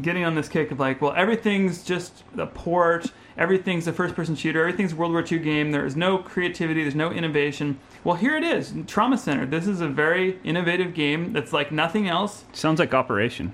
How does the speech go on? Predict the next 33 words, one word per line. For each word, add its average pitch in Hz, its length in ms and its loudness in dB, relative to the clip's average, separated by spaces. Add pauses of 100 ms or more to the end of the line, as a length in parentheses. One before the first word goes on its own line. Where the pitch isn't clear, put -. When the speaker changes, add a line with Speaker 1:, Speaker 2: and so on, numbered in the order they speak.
Speaker 1:
You 170 140 -2
get 220 180 2
to, 233 80 -10
well, 311 320 6
<laughs> 330 960 4
Operation 262 600 4
was 185 120 4
very 196 200 4
simplistic 165 540 0
Speaker 2:
It's 147 100 -4
the 143 80 4
Speaker 1:
compared 135 220 6
to 135 60 2
Speaker 2:
wacky 135 40 4
Speaker 1:
this. 117 40 2
Speaker 2:
doctor's 123 400 2
game. 85 220 0 (440)
Speaker 1:
Um, 180 440 2 (320)
but 220 120 6
it's 247 140 0
like 269 140 4
nothing 247 320 2
else 226 200 2
that 202 140 2
you 196 140 0
can 180 200 0
get 175 160 0
on 170 100 0
a 156 40 0
video 156 260 2
game 151 180 0
right 156 140 -2
now. 135 360 0